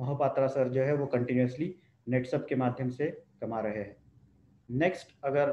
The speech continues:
हम लोग देखते हैं तो हमारे next achiever है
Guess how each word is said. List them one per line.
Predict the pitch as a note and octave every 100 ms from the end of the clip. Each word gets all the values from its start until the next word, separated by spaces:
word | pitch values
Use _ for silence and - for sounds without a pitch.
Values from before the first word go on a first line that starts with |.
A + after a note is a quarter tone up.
| - _ _ -
हम | C3
लोग | C3+ C3+ - _ _ _
देखते | B2 B2 D3+
हैं | D3+ E3+ - - _ - -
तो | C3+ C3+ C3+ B2+ B2 - _ _ _ - - - _ _ - - - - - - - - - -
हमारे | B2+ C3+ C3+ C3 C3 -
next | B2+ D#3 -
achiever | C3+ C#3 C3 B2
है | B2 C3+ C3+